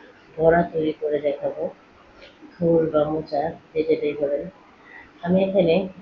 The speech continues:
একটি কলার মোচা নিয়েছি। আমি কলার মোচা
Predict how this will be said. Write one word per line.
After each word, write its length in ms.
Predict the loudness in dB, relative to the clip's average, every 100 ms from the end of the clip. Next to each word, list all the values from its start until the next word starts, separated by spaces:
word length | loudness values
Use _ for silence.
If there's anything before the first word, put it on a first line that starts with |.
| -10 -10
একটি 260 | -10 -8 -8 -8 -14 -2
কলার 340 | 6 6 8 4 0 -8 -20 -20 -20 -20 -18
মোচা 300 | -12 -4 2 2 4
নিয়েছি। 380 | 0 0 -2 -2 -4 -14 -20 -20 -12 -8
আমি 180 | -4 -4 -6 -12 -6
কলার 260 | -2 -2 -4
মোচা 280 | -12 -4